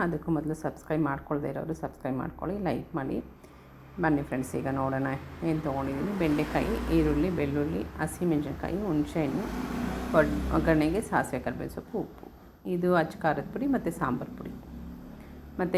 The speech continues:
ಈಗ ಒಂದು ತವ ಇಟ್ಕೊಂಡಿದ್ದೀನಿ, ಅದಕ್ಕೆ ಸ್ವಲ್ಪ ಎಣ್ಣೆ ಹಾಕ್ಕೊಳ್ಳೋಣ ಬೆಂಡೆಕಾಯಿ ಫ್ರೈ ಮಾಡ್ಕೊಳ್ಳಿಕ್ಕೆ. ಬೆಂಡೆಕಾಯೆಲ್ಲ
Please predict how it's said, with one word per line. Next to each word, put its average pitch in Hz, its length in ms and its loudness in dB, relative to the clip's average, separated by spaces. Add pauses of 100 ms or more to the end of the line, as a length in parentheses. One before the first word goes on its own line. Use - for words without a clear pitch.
ಈಗ 175 60 2 (120)
ಒಂದು 170 180 4
ತವ 143 220 2
ಇಟ್ಕೊಂಡಿದ್ದೀನಿ, 135 600 0 (540)
ಅದಕ್ಕೆ 160 240 -6
ಸ್ವಲ್ಪ 170 220 2 (100)
ಎಣ್ಣೆ 139 200 2
ಹಾಕ್ಕೊಳ್ಳೋಣ 143 440 -4 (800)
ಬೆಂಡೆಕಾಯಿ 147 420 2
ಫ್ರೈ 139 220 0
ಮಾಡ್ಕೊಳ್ಳಿಕ್ಕೆ. 135 560 -4 (1300)
ಬೆಂಡೆಕಾಯೆಲ್ಲ 170 400 6